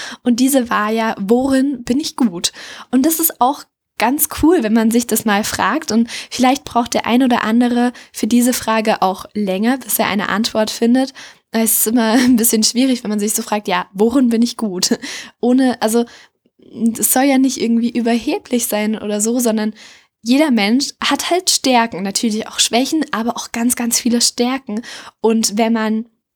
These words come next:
weiß, was diese Stärken von einem selbst sind, dann kann man die unglaublich gut dafür nutzen, ähm, ja, sein Traumleben zu erschaffen.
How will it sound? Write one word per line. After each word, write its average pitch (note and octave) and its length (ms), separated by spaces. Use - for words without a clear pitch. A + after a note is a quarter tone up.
weiß, A3+ 500
was A#3+ 160
diese A#3+ 240
Stärken B3+ 480
von A#3 200
einem G#3+ 260
selbst G#3 400
sind, C4 360
dann - 140
kann A3+ 140
man A3+ 120
die A3+ 160
unglaublich C#4+ 640
gut C4+ 320
dafür A#3 280
nutzen, B3 640
ähm, G#3+ 360
ja, B3+ 360
sein A3+ 360
Traumleben A3 800
zu - 160
erschaffen. G#3+ 720